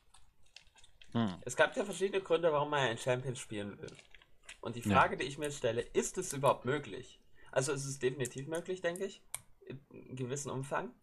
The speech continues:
Speaker 2: einen Champion zu spielen, der gar nicht so deinem Spielstil entspricht.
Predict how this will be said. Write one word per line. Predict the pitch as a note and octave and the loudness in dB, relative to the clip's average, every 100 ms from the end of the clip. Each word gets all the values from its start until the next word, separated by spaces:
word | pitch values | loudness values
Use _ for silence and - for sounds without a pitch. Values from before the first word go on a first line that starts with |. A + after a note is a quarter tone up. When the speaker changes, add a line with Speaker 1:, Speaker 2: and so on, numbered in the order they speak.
| _ - - | _ -20 -12
Speaker 2:
einen | - C3+ C3+ - | -4 -2 -2 0
Champion | A#2 B2+ C#3 C3+ | 0 0 -2 -10
zu | - | -10
spielen, | - - B2+ C#3 D3 | -14 -10 -4 -4 -2
der | C3+ B2+ | -2 -2
gar | - B2 | 2 2
nicht | C#3+ C3+ - | 2 -2 -6
so | A#2 | -2
deinem | A#2 A2 | -2 -2
Spielstil | - C3+ C3+ G#2+ | -4 -6 -4 -4
entspricht. | G#2+ - - - - | -6 -8 -12 -12 -12